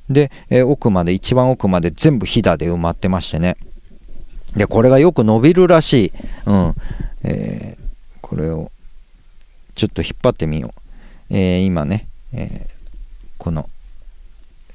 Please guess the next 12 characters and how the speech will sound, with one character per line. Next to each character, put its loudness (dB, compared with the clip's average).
え -2
ー、 -6
ず-、 -10
自 -2
分 2
の 2
胸 4
の 2
前 2
に -6
手 0
を、 -2